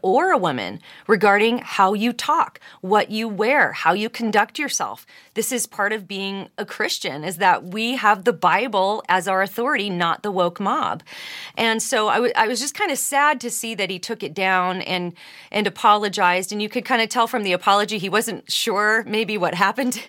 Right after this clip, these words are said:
<laughs> to him. He kinda stepped in something like, "I don't, I'm not totally sure, but I love my daughters." And, um, and then I'll just say one more thing and I'll throw it back to you, John. But one of the things that really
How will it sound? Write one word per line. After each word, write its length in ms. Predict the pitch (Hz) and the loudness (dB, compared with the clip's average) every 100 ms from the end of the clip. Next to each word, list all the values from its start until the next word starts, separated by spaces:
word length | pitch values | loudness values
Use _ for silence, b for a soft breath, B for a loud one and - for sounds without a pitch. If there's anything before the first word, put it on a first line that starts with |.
| - | -18
<laughs> 120 | 208 | -8
to 160 | - 285 | 0 2
him. 260 | 254 262 254 | 2 2 0
He 80 | |
kinda 300 | 240 247 214 | 0 0 0
stepped 400 | 208 - 226 240 | -4 0 0 0
in 100 | 233 | -6
something 400 | 220 233 233 214 | -2 -2 -2 -2
like, 240 | 202 185 - | 0 0 0
"I 100 | 202 | 0
don't, 240 | 220 220 - | 0 -2 -4
I'm 80 | 208 | -4
not 160 | - | -4
totally 260 | - 247 269 | -2 -2 -2
sure, 280 | - 262 226 | -4 -4 -2
but 120 | 180 | 0
I 100 | 180 | 2
love 100 | 208 240 | 2 0
my 140 | 226 | -2
daughters." 520 | 220 226 233 240 226 | 2 4 4 2 0
And, 200 | 165 170 B B B B B B B | -2 -4 B B B B B B B
um, 380 | 233 208 190 - - | 2 2 0 -4 0
and 100 | 269 | 2
then 80 | |
I'll 100 | 330 | 4
just 180 | 392 415 | 2 0
say 100 | 320 | 0
one 160 | 262 247 | -2 -2
more 140 | 220 | -2
thing 240 | - 208 202 | -2 -4 -2
and 80 | |
I'll 160 | 190 185 - | -2 -4 -2
throw 140 | 208 | 0
it 60 | 196 | 2
back 180 | 185 - | 2 0
to 120 | 196 | -8
you, 140 | 202 | -6
John. 340 | 185 175 165 165 | -2 0 0 -2
But 320 | 202 170 - B B B B | -2 -2 -4 B B B B
one 180 | 294 349 | 0 2
of 80 | 339 | 2
the 100 | 269 | 0
things 360 | 247 214 214 | 0 0 0
that 300 | - 175 151 - | 4 4 2 -4
really 800 | 175 185 214 247 220 208 190 | -14 -10 -4 -4 -2 -4 -4